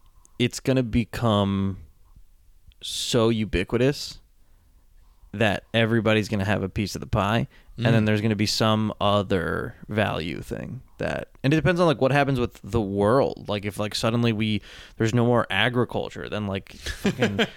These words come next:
Speaker 2: <laughs>
Speaker 1: who has the biggest podcast isn't gonna matter. It's, like, who's gonna have real sk-, and that, I
Speaker 2: There's
Speaker 1: think
Speaker 2: some
Speaker 1: that's
Speaker 2: farmers on
Speaker 1: distant.
Speaker 2: TikTok with some crazy high followings right now, so you
Speaker 1: Dude.
Speaker 2: might already be onto
Speaker 1: Well,
Speaker 2: something. <laughs>
Speaker 1: that's another thing too, is, like, n-, because of TikTok and Instagram,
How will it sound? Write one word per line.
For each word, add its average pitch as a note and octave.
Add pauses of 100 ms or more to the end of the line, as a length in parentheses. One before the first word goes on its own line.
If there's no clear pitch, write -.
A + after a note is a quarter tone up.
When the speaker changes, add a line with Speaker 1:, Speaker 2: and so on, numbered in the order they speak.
(200)
Speaker 2:
<laughs> -
Speaker 1:
who C3+
has C3
the A2+
biggest A2+
podcast A2+
isn't G#2+
gonna F#2+
matter. G#2+
It's, F#2
like, G2+
who's A#2
gonna A2
have G2+
real G#2
sk-, -
and D3+
that, F#3
I D#3+
Speaker 2:
There's G#3+
Speaker 1:
think C#4+
Speaker 2:
some G3+
Speaker 1:
that's -
Speaker 2:
farmers D#3
on C3
Speaker 1:
distant. C#3
Speaker 2:
TikTok A#2
with A2+
some G#2
crazy C3+
high G#2
followings F#2
right F#2
now, G#2
so A2+
you A#2
Speaker 1:
Dude. A3+
Speaker 2:
might G3
already D#3
be C3+
onto B2+
Speaker 1:
Well, D3
Speaker 2:
something. D3+
<laughs> -
Speaker 1:
that's B3+
another C#4+
thing G#3+
too, B3
is, F3
like, C3+ (240)
n-, C#3 (280)
because F3+
of A3+
TikTok E3
and A#2
Instagram, F3